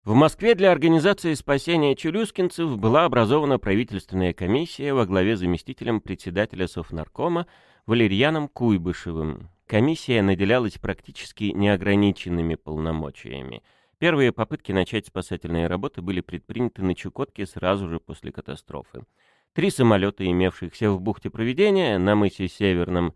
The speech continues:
и в Уэлене, готовились к полёту в ледовый лагерь.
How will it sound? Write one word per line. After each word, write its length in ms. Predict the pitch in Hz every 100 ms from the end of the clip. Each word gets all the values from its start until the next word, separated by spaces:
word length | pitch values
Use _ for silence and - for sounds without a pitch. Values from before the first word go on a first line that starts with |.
| _
и 160 | - 92
в 60 | 90
Уэлене, 520 | 98 127 170 208 202
готовились 500 | 175 98 147 165 123
к 120 | -
полёту 420 | - 87 98 - 98
в 60 |
ледовый 360 | 85 80 80 78
лагерь. 340 | 73 69 -